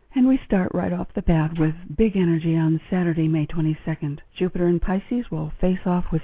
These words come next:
Saturn in Virgo. This is a very major aspect, and it will occur two more times, on August sixteenth of this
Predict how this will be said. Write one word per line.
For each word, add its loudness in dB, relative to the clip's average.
Saturn 4
in 4
Virgo. -4
This -6
is -6
a -6
very 0
major 2
aspect, -6
and -2
it -6
will -2
occur -6
two -2
more 0
times, -6
on -4
August -2
sixteenth -6
of -4
this 0